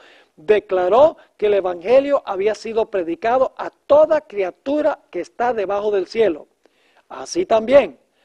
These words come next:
ahora, antes de la venida del Hijo del Hombre, el evangelio eterno ha de ser predicado a toda nación, tribu, lengua y pueblo.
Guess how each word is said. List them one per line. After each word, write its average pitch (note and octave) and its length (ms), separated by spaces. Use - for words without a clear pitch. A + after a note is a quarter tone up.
ahora, F#3 500
antes F4 600
de B3+ 120
la A3 120
venida G#3+ 380
del F#3 200
Hijo C4 180
del B3 120
Hombre, F#3 400
el G#3+ 160
evangelio G3+ 580
eterno G#3+ 720
ha C#4+ 160
de C#4 120
ser B3 280
predicado A#3 640
a - 120
toda C#4+ 360
nación, A#3 540
tribu, A3 440
lengua G3 580
y F#3+ 80
pueblo. C#3+ 380